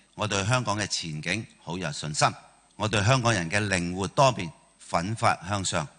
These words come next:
眾志成城、愈強愈強嘅本領，更加係有莫大嘅信心。我希望香港人都要對自己有信心，對特區有信心。我哋要洞悉先機，把握時機，轉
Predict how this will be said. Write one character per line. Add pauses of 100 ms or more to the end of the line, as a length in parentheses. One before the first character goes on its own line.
(200)
眾
志
成
城、 (280)
愈
強 (240)
愈 (100)
強
嘅 (120)
本
領， (380)
更
加
係
有 (140)
莫 (120)
大
嘅 (160)
信
心。 (540)
我
希
望
香
港
人 (260)
都
要
對
自
己
有
信
心， (380)
對
特 (120)
區
有
信
心。 (360)
我
哋
要 (240)
洞
悉
先
機， (480)
把 (120)
握
時 (100)
機， (440)
轉